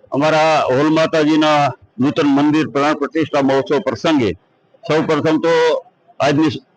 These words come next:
પ્રસંગની શોભા વધારવા માટે જે જુદા જુદા ગામોથી, બહાર ગામથી મહેમાનો આવ્યા છે, તેનું હુંબલ પરિવાર તરફથી અમે હાર્દિક સ્વાગત કરીએ છીએ. અને હું, અમારા કુળદેવી હોલ માતાજી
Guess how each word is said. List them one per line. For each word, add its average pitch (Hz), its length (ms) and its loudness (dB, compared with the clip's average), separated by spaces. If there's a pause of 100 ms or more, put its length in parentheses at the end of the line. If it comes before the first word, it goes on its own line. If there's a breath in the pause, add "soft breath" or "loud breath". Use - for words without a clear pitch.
(220)
પ્રસંગની 156 420 0
શોભા 143 320 -2
વધારવા 151 460 0
માટે 147 300 0 (680)
જે 139 240 -2 (520)
જુદા 151 260 0
જુદા 151 280 2
ગામોથી, 147 460 0
બહાર 143 240 0
ગામથી 143 320 0
મહેમાનો 151 360 2
આવ્યા 151 320 2
છે, 160 100 2 (580)
તેનું 151 240 2
હુંબલ 143 300 2
પરિવાર 151 360 2
તરફથી 151 440 -2
અમે 151 260 2
હાર્દિક 131 440 0
સ્વાગત 143 460 -2
કરીએ 160 240 2
છીએ. 160 260 -2 (560)
અને 185 180 2 (1000)
હું, 202 180 -2
અમારા 170 640 2 (160)
કુળદેવી 165 460 0
હોલ 160 180 2
માતાજી 123 500 0